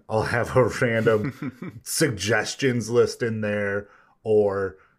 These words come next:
Speaker 1: you know, uh, just fucking anywhere. I, I try to take
Speaker 2: <laughs>
Speaker 1: notes and then I can't find where I put the notes.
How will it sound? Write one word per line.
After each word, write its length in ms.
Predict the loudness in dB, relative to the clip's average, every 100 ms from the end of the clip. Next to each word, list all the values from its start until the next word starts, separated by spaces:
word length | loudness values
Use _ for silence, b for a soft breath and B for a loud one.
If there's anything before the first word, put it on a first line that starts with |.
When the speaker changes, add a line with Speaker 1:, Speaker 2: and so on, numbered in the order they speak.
| _
Speaker 1:
you 120 | -10
know, 200 | -8 -6
uh, 440 | -4 -4 -4 -4 -8 -12 _ -16 -12
just 300 | -2 -2 -2
fucking 360 | -2 0 0 0
anywhere. 520 | -2 -2 -6 -6 -10 _
I, 280 | -6 -4 -6 -10 -16 -4
I 140 | -2 -2
try 360 | -2 0 2
to 100 | 2
take 300 | 4 2 2
Speaker 2:
<laughs> 0 |
Speaker 1:
notes 380 | 2 2 2 0
and 200 | -4 0
then 100 | 0
I 80 | -2
can't 340 | -2 -4 -4
find 380 | -6 -6 -4 -4
where 180 | -4 -6
I 60 | -8
put 220 | -10 -12
the 80 | -14
notes. 540 | -14 -18 -20 -20